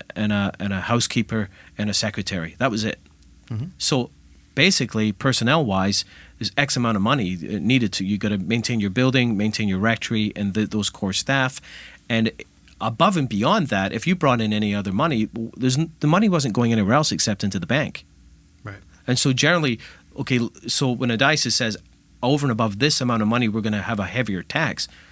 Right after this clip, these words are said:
Speaker 1: Well, yeah, because it was in the bank. It was just sitting there. Who, who, who needs that kind of money?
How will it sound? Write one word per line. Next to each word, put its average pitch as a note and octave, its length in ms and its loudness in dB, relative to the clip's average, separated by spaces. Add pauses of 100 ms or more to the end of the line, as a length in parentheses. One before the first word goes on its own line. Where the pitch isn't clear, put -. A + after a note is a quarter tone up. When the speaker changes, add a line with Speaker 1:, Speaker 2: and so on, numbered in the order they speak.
(360)
Speaker 1:
Well, D3+ 140 0
yeah, G3 300 0 (180)
because D#3 240 2
it F3 60 0
was D#3+ 160 2
in F3 100 2
the D3 60 0
bank. F#3 240 2
It - 20 -2
was C#3+ 80 0
just E3+ 180 4
sitting A#3+ 200 0
there. F#2 240 -4 (180)
Who, B2 200 -2
who, D3 200 2
who G#3 140 6
needs A3 240 2
that F#3 160 0
kind F3+ 120 2
of E3 60 4
money? F3 320 0